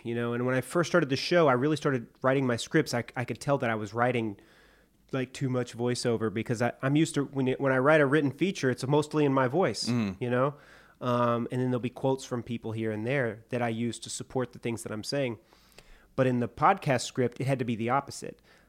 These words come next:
Speaker 1: I can't speak as much. I have to use the quotes. It's mostly quotes from the people I'm doing the story on with my voice coming in to s-, support that everyone. So it's like the inverse of what a feature would be.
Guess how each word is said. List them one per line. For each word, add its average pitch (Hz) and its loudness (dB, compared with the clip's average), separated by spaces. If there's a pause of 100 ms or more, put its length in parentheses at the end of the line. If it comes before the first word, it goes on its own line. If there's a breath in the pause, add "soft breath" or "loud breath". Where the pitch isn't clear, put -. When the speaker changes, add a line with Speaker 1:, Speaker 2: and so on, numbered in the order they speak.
(140 soft breath)
Speaker 1:
I 139 2
can't 143 0
speak 165 -2
as 123 -4
much. 113 -8
I 135 -2
have 139 0
to 131 -4
use 127 0
the - -6
quotes. - -4
It's 127 -8
mostly 156 6
quotes 143 4
from 131 0
the 120 0
people 123 0
I'm 113 0 (560)
doing 123 0
the 113 -2
story 175 0
on 127 2
with 120 -4
my 135 4
voice 127 0
coming 123 -2
in 117 -2
to - -10
s-, - -10 (100)
support - -6
that 131 0
everyone. 110 -4
So - -4
it's 143 -4
like 139 -2
the 135 -8
inverse 123 0
of 110 -6
what 113 0
a - -10
feature 147 -4
would 110 -4
be. 110 -4